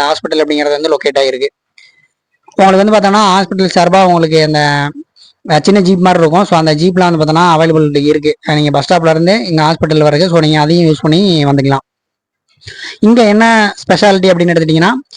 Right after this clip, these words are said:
ஆ, எலும்பு சம்பந்தமான பிரச்சனைகளுக்கு வந்து சித்த வைத்திய முறைகளை வந்து பார்த்தோம் அப்படின்னா, அதாவது மூலிகை கட்டு பண்ணுவாங்க. So, மூலிகை கட்டு வந்து பார்த்தோன்னா கட்டி விடுறாங்க. அதாவது அந்த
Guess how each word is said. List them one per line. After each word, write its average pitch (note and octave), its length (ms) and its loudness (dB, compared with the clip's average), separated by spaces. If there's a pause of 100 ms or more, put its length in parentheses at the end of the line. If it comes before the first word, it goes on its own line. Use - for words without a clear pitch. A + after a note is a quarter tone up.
(540)
ஆ, F3 180 2
எலும்பு G3+ 300 2
சம்பந்தமான G3 440 2
பிரச்சனைகளுக்கு F3 560 0
வந்து E3 360 0
சித்த F#3+ 320 0
வைத்திய F3+ 340 0
முறைகளை E3 360 0
வந்து D#3+ 100 -2
பார்த்தோம் D3+ 260 0
அப்படின்னா, D3+ 180 -2
அதாவது D#3 260 0
மூலிகை G3 300 2
கட்டு D#3 280 -2
பண்ணுவாங்க. D3 320 0 (760)
So, F3 200 0
மூலிகை G#3 320 4
கட்டு F#3 240 0
வந்து F3 160 4
பார்த்தோன்னா E3+ 240 0
கட்டி D#3+ 200 0
விடுறாங்க. D#3 220 2
அதாவது D#3 440 2
அந்த D3+ 380 0